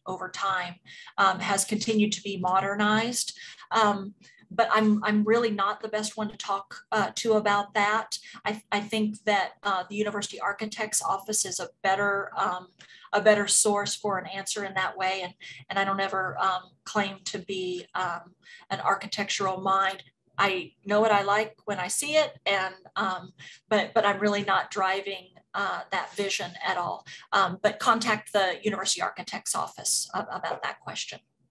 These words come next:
I will tell you one thing, um, you know, in particular about Hunt Library that has stood out for me, um, because it stands out so much. Um, before that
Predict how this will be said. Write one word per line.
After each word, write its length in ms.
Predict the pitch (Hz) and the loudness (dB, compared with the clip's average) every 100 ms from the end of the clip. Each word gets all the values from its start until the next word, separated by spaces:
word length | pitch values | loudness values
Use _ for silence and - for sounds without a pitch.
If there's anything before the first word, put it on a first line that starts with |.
| _ _ _ _ _ _ _ - - 240 | _ _ _ _ _ _ _ -12 -2 0
I 60 | |
will 200 | 262 370 | 6 6
tell 220 | 370 349 | 8 6
you 120 | 262 226 | 6 2
one 240 | 220 220 | 0 0
thing, 240 | 220 208 208 | 0 0 0
um, 300 | 202 208 196 - _ - | 0 2 2 -4 _ -2
you 100 | 214 | 0
know, 80 | 190 | 0
in 220 | 185 208 | -2 -6
particular 540 | - - 214 214 202 | -6 -8 -4 -2 0
about 520 | 196 190 190 196 170 - - | 0 0 2 2 0 -6 -8
Hunt 280 | 220 208 190 | -2 -2 -2
Library 760 | 185 190 220 220 220 226 226 _ - - _ - | -2 0 2 4 4 2 -2 _ -20 -20 _ -2
that 280 | 196 180 - _ _ | 0 2 -2 _ _
has 220 | - 202 196 | -6 -2 0
stood 300 | - 226 208 | 2 2 2
out 320 | 196 202 - _ - _ | 0 -2 -6 _ -20 _
for 380 | - 220 214 214 | -2 2 4 2
me, 340 | 208 170 175 - - - - | -4 -10 -14 -18 -20 -20 -2
um, 400 | 202 196 185 190 180 | 2 4 2 -6 -6
because 360 | 208 220 208 214 | -6 -2 -2 2
it 180 | 233 | 2
stands 400 | - - 190 165 | 2 -2 -6 -6
out 220 | 170 123 - _ - | -6 -6 -8 _ -8
so 260 | - 196 | -4 -4
much. 460 | 175 156 - - - - - - - | -4 -8 -6 -6 -8 -14 -20 -8 2
Um, 400 | 220 202 190 - _ _ _ _ | 2 2 -6 -18 _ _ _ _
before 560 | 220 214 - 277 302 285 214 | -4 -4 -4 2 2 2 -4
that 360 | 214 220 214 208 | 0 2 2 -4